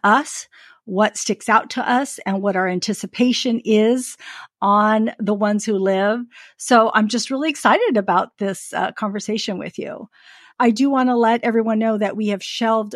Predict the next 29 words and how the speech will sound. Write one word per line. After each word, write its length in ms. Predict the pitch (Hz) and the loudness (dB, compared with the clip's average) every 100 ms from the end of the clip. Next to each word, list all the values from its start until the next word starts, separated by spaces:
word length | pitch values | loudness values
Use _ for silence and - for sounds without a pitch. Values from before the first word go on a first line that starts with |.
| - | 0
our, 640 | 202 202 202 196 190 190 _ _ _ - | 2 4 2 2 0 -4 _ _ _ -6
uh, 160 | 190 190 | -4 -4
question 440 | - 302 277 - | -2 2 2 2
of 120 | 269 240 | 0 0
the 100 | 233 | 2
day 280 | 240 240 | 4 4
because 300 | 247 233 220 | 2 -2 -4
we 60 | 220 | -4
have 160 | 220 - | -4 -4
so 180 | 240 | -2
much 340 | 214 208 - - _ | -2 -2 -6 -14 _
to 380 | - 220 202 180 - - 160 | -4 -2 -2 -6 -12 -16 0
dig 300 | 220 240 226 | 2 4 2
into 400 | 214 - 214 202 | 0 -4 -4 -4
here. 500 | - 202 202 226 - - - - | -2 -2 0 -2 -4 -16 -20 -8
But 360 | 180 214 208 - | 2 6 6 2
I 120 | 214 | -2
also 320 | - 214 208 | 0 -2 -2
wanna 180 | 214 208 | -4 -2
remind 460 | 196 196 196 190 180 | -2 -2 0 0 0
you 360 | 196 190 196 - | 0 0 -2 -6
to 260 | - 202 185 | -2 -2 -2
reach 320 | 180 214 - | -2 -2 2
out 200 | 202 196 | 2 2
to 140 | 214 | -2
us. 240 | 196 196 185 | -2 -2 -4
And 160 | 170 175 | -4 -6
of 360 | - - - _ | -10 -20 -20 _
course, 340 | 220 202 - | 0 0 -2